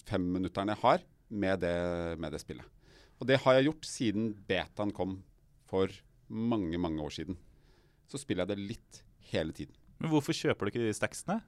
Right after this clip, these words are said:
Speaker 1: Jo, for de må, det kommer nye kortpakker tre ganger i året. Så hvis du skal bli, å ha alle kortene, så må du liksom betale to tusen spenn, kanskje, eller mer, eh, i året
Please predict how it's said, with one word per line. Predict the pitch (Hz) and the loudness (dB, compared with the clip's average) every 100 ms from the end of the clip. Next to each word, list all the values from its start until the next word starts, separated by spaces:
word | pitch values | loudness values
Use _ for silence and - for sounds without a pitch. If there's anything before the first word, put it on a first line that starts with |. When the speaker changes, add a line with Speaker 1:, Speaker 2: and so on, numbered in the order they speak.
| - 147 | -10 -8
Speaker 1:
Jo, | 143 | -6
for | - 165 | 0 4
de | 175 | 4
må, | 170 | 4
det | - - | 0 0
kommer | 147 120 143 | 2 4 4
nye | 147 123 | 4 4
kortpakker | - 123 - - 160 202 - _ - | 0 -4 -6 -2 -2 -2 -12 _ -12
tre | - 110 107 113 | -4 2 4 4
ganger | 110 82 90 | 2 0 -2
i | |
året. | 87 95 113 _ - - _ | -2 -4 -4 _ -20 -20 _
Så | - | -4
hvis | 120 | -2
du | 131 | 0
skal | - 143 | 2 4
bli, | 139 135 139 135 | 6 6 4 2
å | |
ha | 131 120 123 113 | 2 6 6 6
alle | 113 | 0
kortene, | 110 - 160 214 - - - | -4 0 0 0 -6 -20 -6
så | 139 | 0
må | 135 123 | 2 2
du | 127 | 0
liksom | 127 127 | 0 -4
betale | 127 110 95 101 110 107 | 0 2 4 4 4 2
to | - 95 85 | -2 -8 -6
tusen | 90 95 | -8 -8
spenn, | 92 - 90 90 90 - - | -10 -6 -4 -2 -6 -10 -6
kanskje, | 98 - 127 | -4 -2 0
eller | 107 | 2
mer, | 107 180 - - - _ _ 110 | 4 4 0 -20 -20 _ _ -2
eh, | 107 104 101 101 98 95 95 92 | 2 2 2 2 0 -2 -2 -4
i | |
året | - 71 - | -4 -6 -8